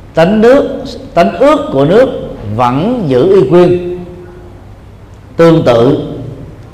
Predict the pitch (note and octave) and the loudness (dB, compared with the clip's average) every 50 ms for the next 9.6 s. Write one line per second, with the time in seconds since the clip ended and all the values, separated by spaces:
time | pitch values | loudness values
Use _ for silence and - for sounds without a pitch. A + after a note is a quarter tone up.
0 | - - - - - - - - - - - F#3+ F#3+ F#3+ F3+ E3 B2 B2+ C3 E3 | -20 -20 -20 -20 -20 -20 -20 -20 -20 -4 -2 0 2 2 0 0 0 2 2 2
1 | F#3+ F#3+ F#3 F#3 F3 C3 C3 A2+ G#2+ A#2 C#3 C#3+ - F3 F3 F3+ E3+ D#3 C#3+ C#3 | 2 2 0 0 0 0 0 0 0 -2 -2 -2 -2 -2 0 2 0 2 2 2
2 | C#3 B2+ B2 A#2+ A2+ G2+ - - - - - - - - C3 B2 A2 B2 D3+ F#3+ | 2 4 4 2 0 -2 -6 -10 -14 -16 -18 -18 -10 -4 -2 -2 0 0 0 0
3 | - D#3+ C3 A#2 A2+ G#2+ F#2+ - - - - - - - - - - - - - | 2 2 2 0 0 -4 -6 -10 -12 -16 -18 -18 -20 -20 -20 -20 -20 -20 -20 -20
4 | - - - - - - - - - - - B2 C#3+ C#3+ C3+ C#3 C3 D3 D#3 E3 | -20 -20 -20 -20 -20 -20 -20 -20 -20 -12 -2 2 4 4 4 4 4 2 2 2
5 | E3+ G#3 A#3+ G3+ D#3 D#3 D3 C#3+ D3 D3 C#3+ C3 A2 G2+ G2 - - - - - | 2 2 0 0 0 0 0 2 0 0 0 -2 -4 -6 -10 -12 -14 -16 -16 -18
6 | - - - - - - A2+ A#2 A#2 A2+ B2 C3 A#2+ G#2+ - G2 A#2+ C#3 - - | -20 -20 -20 -20 -14 -6 -4 -2 0 2 0 0 0 0 -2 -2 -6 -8 -10 -12
7 | - - - - - - - - - - - - - - - - - - - - | -16 -18 -20 -20 -20 -20 -20 -20 -20 -20 -20 -20 -20 -20 -20 -20 -20 -20 -20 -20
8 | - - - - E3 E3+ F3+ F3+ F3+ F3 E3 C#3+ A#2 G#2+ C3 B2+ A#2+ A2+ G2+ D3 | -20 -20 -4 0 2 4 4 4 2 2 0 0 -2 0 0 2 2 2 2 2
9 | F3 E3+ E3+ F#3 F#3 E3+ D#3 B2+ - - - | 2 4 4 2 2 2 0 -2 -4 -8 -12